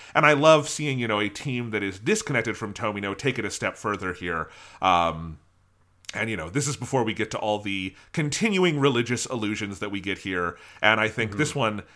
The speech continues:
Speaker 1: man, the, the final flashback where you go back to, uh, uh, Olia Schuhenberg in, in, like, a hundred years ago, and you have, uh, Toru Furuya as the boy who, like, becomes Ribbons Allmark there. And so you basically have, like,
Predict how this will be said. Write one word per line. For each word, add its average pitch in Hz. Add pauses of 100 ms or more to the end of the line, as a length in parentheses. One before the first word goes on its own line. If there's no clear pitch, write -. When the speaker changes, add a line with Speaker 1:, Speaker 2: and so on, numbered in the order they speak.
(240)
Speaker 1:
man, 139
the, 139
the 147
final 165
flashback 113
where 110
you 104
go 107
back 101
to, 98
uh, 69 (100)
uh, 107
Olia 101
Schuhenberg 95
in, 101
in, 104
like, 92 (100)
a 107
hundred 120
years 95
ago, 90 (260)
and 101
you 98
have, 101
uh, 98
Toru 127
Furuya 110
as 104
the 113
boy 104
who, 107
like, 90
becomes 107
Ribbons 95
Allmark 92
there. 90 (240)
And 123
so 123
you 110
basically 120
have, 92
like, 85